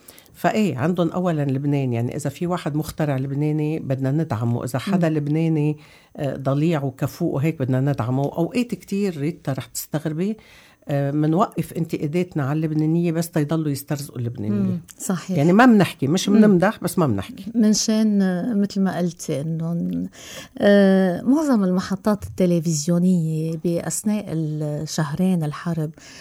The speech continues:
Speaker 2: وقفت كل المواد الإعلامية.
Speaker 1: مم.
Speaker 2: وصرنا عم نشوف مادة وحدة، هي النقل الميداني، مم؟ والأخبار. آه، أنت بموقع الفن ما كنت بتقدري أبدًا تعملي هيك، لأنه أنت عم تكتبي فن.
Speaker 1: مم.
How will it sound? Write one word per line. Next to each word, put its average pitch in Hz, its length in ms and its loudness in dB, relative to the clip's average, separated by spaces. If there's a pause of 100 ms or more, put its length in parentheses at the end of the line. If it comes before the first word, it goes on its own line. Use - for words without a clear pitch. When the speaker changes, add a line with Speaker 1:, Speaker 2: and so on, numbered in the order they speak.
(140)
Speaker 2:
وقفت 262 420 -2
كل 269 220 0
المواد 180 600 4
الإعلامية. 160 920 -6
Speaker 1:
مم. 156 280 -6
Speaker 2:
وصرنا 285 320 2
عم 233 180 6
نشوف 220 360 0
مادة 190 360 2
وحدة، 170 540 -4 (360)
هي 214 580 4 (100)
النقل 202 440 2
الميداني، 185 840 4 (460)
مم؟ 254 180 6 (280)
والأخبار. 185 760 2 (460)
آه، 196 260 4
أنت 302 420 4
بموقع 214 760 4
الفن 190 600 0
ما 202 120 0
كنت 202 300 0
بتقدري 180 520 -2
أبدًا 175 380 0
تعملي 147 320 -4
هيك، 147 340 -4
لأنه 160 340 -2
أنت 196 280 0
عم 202 400 0
تكتبي 196 400 0
فن. 180 280 0
Speaker 1:
مم. - 360 -8